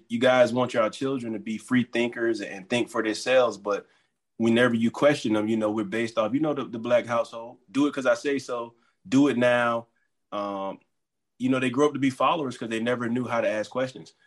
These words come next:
And, and one of the guys asked me, like, "Well, what do you mean?" Like, I'm not saying that my daughter can just come and sass me, but she's gonna know that it's okay to communicate. After I tell her what to do, then say, "Hey, you know, Dad,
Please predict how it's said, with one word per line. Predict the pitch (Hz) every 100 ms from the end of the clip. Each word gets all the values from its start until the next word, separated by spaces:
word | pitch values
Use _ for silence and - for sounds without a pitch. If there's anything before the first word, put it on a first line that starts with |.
| _ _
And, | - 80
and | 98
one | 104 123
of |
the | 117
guys | 117 107 101
asked | 120 127
me, | 110
like, | 98
"Well, | 98
what | 98
do | 131
you | 120
mean?" | 117 156 143
Like, | 95 -
I'm | -
not | - -
saying | 110 101
that | 98
my | 92
daughter | 90 95 90
can | 90
just | 87 90
come | - 107 98
and | 90 -
sass | - - 113 127 123
me, | 165 180 _ _ _ -
but | 92 110 101 - _ _ -
she's | - 147
gonna | 135 147 120
know | 117 135
that | 120 117
it's | 113
okay | 110 - 127
to | 113
communicate. | 104 104 120 117 104 95 -
After | 135 247 -
I | 220
tell | 208 233
her | 214
what | 185 143
to |
do, | 127 117 123 _
then | 117 156 147
say, | 147 123
"Hey, | 131
you | 120
know, | 123 101 -
Dad, | 110 120 117